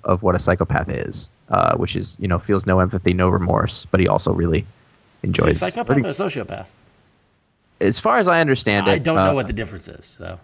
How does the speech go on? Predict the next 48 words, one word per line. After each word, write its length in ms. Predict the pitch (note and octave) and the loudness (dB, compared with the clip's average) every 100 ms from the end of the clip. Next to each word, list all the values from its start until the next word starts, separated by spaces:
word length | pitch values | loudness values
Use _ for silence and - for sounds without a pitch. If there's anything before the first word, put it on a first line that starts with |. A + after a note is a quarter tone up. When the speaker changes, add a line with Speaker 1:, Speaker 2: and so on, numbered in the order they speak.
| _ _ C3+ | _ _ 0
Speaker 1:
I 80 | |
don't 140 | F#3 F#3 | 2 2
know 120 | F#3 | 2
if 100 | E3 | 2
there 120 | C#3+ | 2
is 120 | B2 G#2+ | 2 2
a 60 | |
difference. 360 | F2+ - - - | -2 -4 -8 -2
I 100 | A#2 | 0
know 160 | C#3+ D3+ | 2 2
that 100 | C3+ | 2
a, 180 | - A2+ | 2 0
a 40 | |
psychopath 760 | - C#3+ C#3+ - C3 A#2 A#2 - | 0 -2 0 2 4 4 2 -2
is 140 | G2+ | -4
a 40 | G2+ | -2
person 320 | A#2 A2+ G#2 | 0 -2 -2
who 100 | G2+ | -6
feels 280 | - A#2 A2+ | 0 0 2
no 120 | G#2+ | 2
empathy 380 | G#2 G#2+ G#2 G2+ | 2 0 0 0
for 180 | G#2 G2 | 2 2
other 160 | F#2 | 2
people 460 | F2 F#2 F#2 F2+ F2 _ _ _ _ | 0 0 2 0 -2 _ _ _ _
and 200 | F#2+ F#2 | -2 0
therefore, 720 | F#2+ F#2+ - F#2+ F#2 F2 F2 - | 2 2 2 2 4 2 0 -2
you 100 | F#2 | 2
know, 260 | F2 E2+ - - | 2 2 -2 -2
will 140 | F2 | 0
do 260 | F#2+ F2+ F2 | 2 0 2
violence 500 | E2+ D#2+ E2+ E2 - | 2 2 2 0 -2
and 80 | F2 | 0
all 100 | F2 | 0
sorts 220 | F2 E2 | 0 -4
of 100 | - | -4
things. 280 | - D2 - | -2 -2 0
So 120 | F#2+ | 2
he's, 360 | G2 F#2 - | 2 2 0
he's 180 | - F2+ | -2 -2
definitely 320 | - - G#2+ | 0 0 0
got 180 | F#2+ G2 | 2 2
all 120 | F#2 | 2
those 160 | F2+ E2+ | 2 0
traits 320 | - F#2 - | 0 0 0
as 100 | F2 | 0
I 80 | F2+ | 0
understand 480 | F2 E2+ D#2+ D#2 - | 0 -2 -2 -4 -4
them. 160 | - | -8